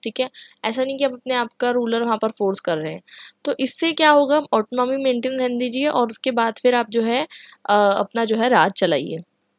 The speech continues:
और एक और चीज़ सबसे इम्पोर्टेंट कि जब आप वॉर लड़ने जा रहे हैं उससे पहले देखिए कि सामने वाला राज्य जो है वो आपके जितना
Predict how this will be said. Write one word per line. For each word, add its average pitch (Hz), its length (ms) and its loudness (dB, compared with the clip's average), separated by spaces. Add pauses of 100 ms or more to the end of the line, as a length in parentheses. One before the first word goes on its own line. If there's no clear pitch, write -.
(280)
और 226 260 6 (140)
एक 226 140 2
और 262 120 6
चीज़ 262 200 -4
सबसे 262 200 0
इम्पोर्टेंट 247 580 0
कि 269 140 4 (340)
जब 220 200 4
आप 233 140 6
वॉर 202 280 6
लड़ने 208 340 2
जा 214 180 6
रहे 208 100 0
हैं 240 60 0
उससे 240 160 -2
पहले 233 220 0
देखिए 214 400 0
कि 269 100 0
सामने 202 380 0
वाला 240 220 4
राज्य 196 500 2
जो 202 160 2
है 180 140 -2
वो 240 100 -2
आपके 196 460 -2
जितना 240 440 0